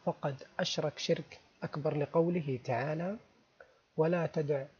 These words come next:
من دون الله ما لا ينفعك ولا يضرك، فإن فعلت فإنك إذا من الظالمين". وقد نهى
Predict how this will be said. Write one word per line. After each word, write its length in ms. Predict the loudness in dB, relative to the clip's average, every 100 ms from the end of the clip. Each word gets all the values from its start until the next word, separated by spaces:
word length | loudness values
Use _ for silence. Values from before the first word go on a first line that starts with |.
| -6
من 240 | -2 -2
دون 260 | -2 -2 -2
الله 460 | -2 -4 -4 -4 -4
ما 360 | -4 -2 0
لا 180 | 0 2
ينفعك 540 | 0 0 0 -2 -2 -4 4
ولا 280 | 4 6
يضرك، 600 | 2 2 -2 0 -4 -4 -20 -20 _ _
فإن 300 | 4 4 4
فعلت 720 | 4 6 6 2 0 0 0 -10 -20 _ -4
فإنك 840 | 2 6 6 6 2 2 2 0 -8 _ _ _ 0
إذا 160 | 2
من 360 | 2 4 4 2
الظالمين". 680 | 0 0 2 2 0 -2 -4 _ _ _ _ _
وقد 300 | 0 0 2
نهى 420 | 2 4 2 0